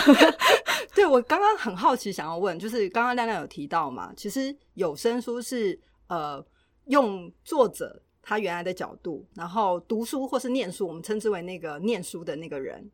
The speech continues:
或是配音员好了，他就是有点像是逐字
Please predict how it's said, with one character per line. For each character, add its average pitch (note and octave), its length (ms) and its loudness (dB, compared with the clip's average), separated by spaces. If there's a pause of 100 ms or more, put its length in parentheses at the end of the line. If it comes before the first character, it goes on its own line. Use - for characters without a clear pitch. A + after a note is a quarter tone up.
(100)
或 A#3 140 -4
是 C4 80 -4
配 B3 160 2
音 G3+ 160 0
员 E3 220 -4
好 - 160 -10
了， - 200 -16 (460)
他 C4 160 2
就 C#4 160 -2
是 G#3+ 300 -4
有 F#3+ 120 0
点 E3+ 200 -2
像 F#3+ 240 -4
是 F3+ 160 -8
逐 E3 240 -12
字 F#3 340 -8